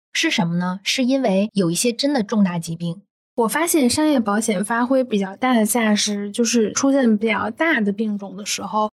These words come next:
Speaker 2: 会发挥很大的作用。一般人会想到商业保险，也是因为就有可能会有比较大的这个疾病出现。
Speaker 1: 没错，因为保险这个工具本身它就是转移风险的金融工具嘛。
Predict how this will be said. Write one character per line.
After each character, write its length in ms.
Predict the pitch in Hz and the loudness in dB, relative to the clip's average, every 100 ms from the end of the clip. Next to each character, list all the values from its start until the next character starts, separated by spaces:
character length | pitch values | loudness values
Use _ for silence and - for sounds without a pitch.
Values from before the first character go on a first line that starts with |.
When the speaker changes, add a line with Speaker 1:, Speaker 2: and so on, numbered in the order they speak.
| _ - | _ -2
Speaker 2:
会 120 | 240 | 0
发 180 | 240 240 | 0 0
挥 120 | 240 | 2
很 160 | 226 | 0
大 180 | 196 214 | 0 0
的 100 | 208 | 2
作 300 | 202 214 196 | 0 0 2
用。 180 | 196 208 - _ - | 0 -4 -16 _ -2
一 100 | 269 | 0
般 240 | 262 285 | 2 2
人 240 | 277 220 220 | 4 4 4
会 140 | 254 | 2
想 320 | 240 226 - | 2 -2 -2
到 160 | 208 208 | 0 0
商 200 | 208 247 | 2 2
业 100 | 220 | 2
保 200 | 202 190 | 2 0
险， 280 | 214 208 208 | 0 0 0
也 120 | 185 | -2
是 160 | - 226 | 0 4
因 160 | 240 | 4
为 280 | 226 208 180 - | 4 2 0 -4
就 180 | 214 226 | -2 2
有 260 | 220 196 202 | 2 2 -2
可 280 | - - 196 | -2 0 0
能 220 | 180 180 | 0 -2
会 160 | 233 | 2
有 120 | 220 202 | 2 2
比 100 | 196 | -2
较 240 | 190 185 | -8 -8
大 260 | 185 220 196 | -4 -2 0
的 120 | 196 | -2
这 100 | 208 | -4
个 100 | 196 | -4
疾 200 | 185 185 | -8 -2
病 180 | 220 220 | -2 0
出 140 | - | -2
现。 260 | 320 311 - _ - | -2 -2 -4 _ -4
Speaker 1:
没 160 | 208 | -2
错， 280 | 208 277 214 _ - | 0 0 -2 _ -2
因 100 | 320 | 0
为 40 | |
保 160 | 320 403 | 0 -2
险 180 | 302 220 | 2 2
这 60 | |
个 80 | 247 | 2
工 200 | 240 269 | 0 -2
具 120 | 277 | -4
本 180 | 262 - | -4 -4
身 180 | - 254 | -2 -2
它 140 | 226 | 0
就 120 | 220 | -2
是 160 | 208 208 | 0 -4
转 420 | - 190 151 170 | -2 -4 -4 -6
移 80 | 202 | -4
风 240 | 220 233 | -4 -4
险 220 | 233 190 170 | -4 -4 -6
的 140 | 170 | -8
金 140 | 180 | -4
融 140 | 190 185 | -4 -2
工 160 | 202 | -4
具 140 | 214 | -2
嘛。 100 | 190 | -4